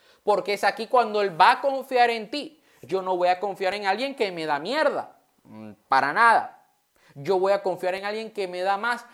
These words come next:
de lo que yo le estoy pagando. Y me voy a quedar con él.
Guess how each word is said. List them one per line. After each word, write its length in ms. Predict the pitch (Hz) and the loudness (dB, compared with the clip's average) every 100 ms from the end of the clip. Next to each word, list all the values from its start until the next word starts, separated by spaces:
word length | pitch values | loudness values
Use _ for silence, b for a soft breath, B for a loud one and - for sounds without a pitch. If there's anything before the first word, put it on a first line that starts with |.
| B | B
de 160 | 208 208 | -6 -2
lo 200 | 202 - | -4 -4
que 300 | 190 185 156 | -8 -8 -2
yo 280 | 240 262 | 0 0
le 120 | 233 196 | 0 -4
estoy 340 | 180 208 202 | -4 -6 -4
pagando. 680 | - 190 196 208 196 147 - b b | 2 4 6 4 -2 -14 -18 b b
Y 160 | - 196 | -8 -6
me 140 | 196 | -4
voy 240 | 196 190 214 | -2 0 0
a 100 | 220 | 0
quedar 340 | 220 196 196 | 0 2 0
con 220 | 208 196 | 0 -8
él. 200 | 202 226 | -10 -16